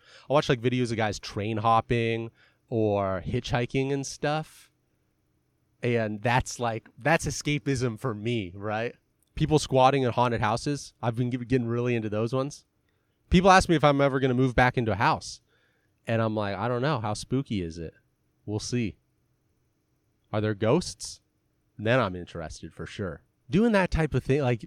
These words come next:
like, um, you, when you watch the YouTube videos about all this, there's always the pitch of, like, "Oh, I'm living in a van so I can go out and chase my dreams." And I'm actually, you know, I'm doing that with, with, with stand-up. But that's not a good reason to live in a van,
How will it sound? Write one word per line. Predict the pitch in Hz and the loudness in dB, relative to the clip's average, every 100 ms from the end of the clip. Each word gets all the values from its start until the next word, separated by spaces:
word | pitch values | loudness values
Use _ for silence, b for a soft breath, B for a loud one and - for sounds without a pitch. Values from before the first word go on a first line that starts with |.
| 117 | -8
like, | 123 117 120 | -4 -4 -2
um, | 107 95 95 - _ _ - - _ _ _ _ | -2 -4 -6 -10 _ _ -20 -20 _ _ _ _
you, | 131 | -2
when | 143 143 | 2 4
you | 147 | 6
watch | 185 - | 4 2
the | 147 135 123 117 | 0 0 -2 -4
YouTube | 139 151 120 | -4 -2 0
videos | 107 107 | -2 -4
about | 104 107 101 | -4 -4 -2
all | 98 | -4
this, | 95 95 - - _ _ _ _ | -6 -8 -12 -20 _ _ _ _
there's | - 120 | -4 0
always | 151 135 | 2 2
the | 110 | -2
pitch | - 127 - | -4 -6 -6
of, | 92 | -10
like, | 95 90 85 - _ _ | -8 -10 -10 -14 _ _
"Oh, | 156 147 | -6 -4
I'm | 135 | -2
living | 160 151 | -4 -2
in | 151 | -4
a | 143 | -4
van | 120 135 135 131 127 127 | -2 -2 0 -2 -6 -10
so | - 127 | -2 0
I | 117 | 0
can | 117 120 110 | -2 -8 -4
go | 123 | -2
out | 123 | -2
and | 113 | -2
chase | - 120 110 | -6 -8 -6
my | 113 | -8
dreams." | 101 104 95 87 90 | -8 -8 -8 -10 -10
And | 120 | -4
I'm | 127 151 151 | -2 0 -2
actually, | 131 135 131 120 | -4 -6 -6 -6
you | 113 | -6
know, | 107 | -6
I'm | 113 | -6
doing | 113 113 | -4 -4
that | 107 | -4
with, | 101 - _ | -6 -14 _
with, | 113 107 | -14 -12
with | 117 | -12
stand-up. | - 160 185 - - B B B B | -8 -4 -4 -6 -14 B B B B
But | - | 2
that's | 147 233 233 | 4 4 6
not | 190 | 4
a | |
good | 131 120 | 4 0
reason | 117 110 | -2 -4
to | 101 | -6
live | 98 | -6
in | 92 | -8
a | 90 | -10
van, | 87 78 | -10 -10